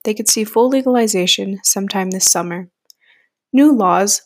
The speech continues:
legalizing marijuana in Arizona, New Jersey, and Montana are beginning to go into effect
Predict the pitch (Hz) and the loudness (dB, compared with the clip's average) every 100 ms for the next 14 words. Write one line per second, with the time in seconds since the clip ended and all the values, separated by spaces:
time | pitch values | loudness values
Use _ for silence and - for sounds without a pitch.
0 | - 214 220 202 190 202 196 190 185 185 | -6 -4 0 0 0 -2 -4 -4 -4 -4
1 | 185 180 185 185 180 175 175 - 185 214 | -4 -6 -6 -8 -6 -6 -4 -4 -4 0
2 | 254 269 254 190 185 180 185 190 208 226 | 0 0 -4 -4 -4 -2 -2 0 0 -2
3 | 226 214 240 247 196 185 202 208 175 180 | -2 -2 0 2 0 -4 -4 -2 -2 -6
4 | 226 - - 202 208 214 240 254 247 202 | -8 -6 -4 -2 0 0 0 0 -2 -2
5 | 202 214 247 233 - 180 180 | 0 -2 -2 -4 -2 -4 -4